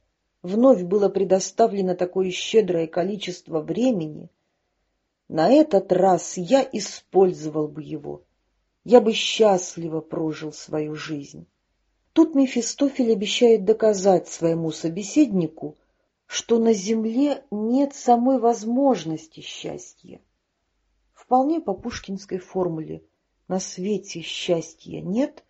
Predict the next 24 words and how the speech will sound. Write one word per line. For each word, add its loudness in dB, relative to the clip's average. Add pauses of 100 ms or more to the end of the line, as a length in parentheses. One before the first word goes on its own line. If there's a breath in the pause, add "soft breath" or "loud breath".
(380)
а -2
есть -2
покой -6
и -8
воля». -8 (1080)
Фауст 2
же 2
утверждает, -2
что -10
счастье — -6 (340)
может 0
заключаться -4
в -18
самом -2
процессе -8 (180)
стремления -4
к -20
счастью. -12 (800)
«В 0
вас 10
говорит 8
отчаяние, 2
господин -8
профессор», -14